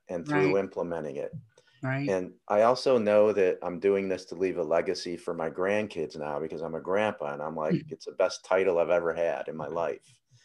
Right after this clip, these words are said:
Speaker 2: Right.
Speaker 1: Um, I'm also doing it to create the lifestyle that I choose that's comfortable to my wife and myself.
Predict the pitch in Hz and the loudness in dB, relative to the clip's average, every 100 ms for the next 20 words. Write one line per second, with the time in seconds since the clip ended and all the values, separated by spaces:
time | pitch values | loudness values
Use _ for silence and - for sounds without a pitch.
0 | _ _ _ - 147 82 80 80 - 98 | _ _ _ -6 -2 -2 -2 -8 -8 0
1 | 104 117 113 101 98 95 95 92 82 - | 2 2 2 2 4 2 4 2 2 0
2 | _ _ _ - - 101 98 95 87 - | _ _ _ -12 -4 -2 0 -2 -6 -12
3 | _ - - 98 104 107 101 80 92 113 | _ -16 -6 2 2 2 -2 4 4 4
4 | - 87 80 85 92 87 85 - - 95 | 0 0 2 4 4 4 2 0 -4 -2
5 | 127 - 90 92 92 85 - 104 104 92 | -4 -6 -6 -6 -6 -8 -6 -6 -4 -2
6 | 95 90 85 85 80 78 85 78 80 85 | 0 0 0 -2 -2 -4 -4 0 2 0
7 | - 80 76 - 110 101 80 | -2 -10 -10 -6 -2 0 -2